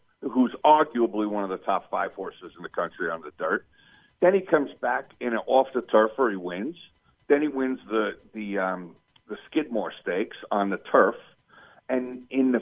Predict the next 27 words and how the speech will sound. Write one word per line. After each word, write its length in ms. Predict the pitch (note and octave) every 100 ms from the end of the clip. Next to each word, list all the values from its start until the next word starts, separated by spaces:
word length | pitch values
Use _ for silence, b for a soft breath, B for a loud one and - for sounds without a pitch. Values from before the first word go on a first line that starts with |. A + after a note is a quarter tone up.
| -
Futurity, 560 | A#2 - - A#3+ D3+ G#2+
which 200 | G2+ G#2+
was 120 | G2+
a 60 | A2
win 200 | B2+ B2+
and 140 | A2
you're 160 | G#2 E3+
in, 80 | F#2+
I 80 | F2+
thought 180 | A2 F#2+
he 40 |
was 100 | E2+
a 240 | E2 - B2+
cinch. 160 | - - - b b b
And 100 | A2
he 60 | G#2+
comes 340 | - C#3+ D3
out 140 | D3+ C#3
of 60 |
the 60 | B2
gate, 360 | - A2+ A#2 A2+
he 140 | G#2+ F#2
hyperextends, 960 | - A#2+ - B2+ G2+ - A#2 G#2+ G2+ - -
and 120 | G#2+
he 100 | G2+ -
rips 200 | A#2+ - - -
both 200 | A#2+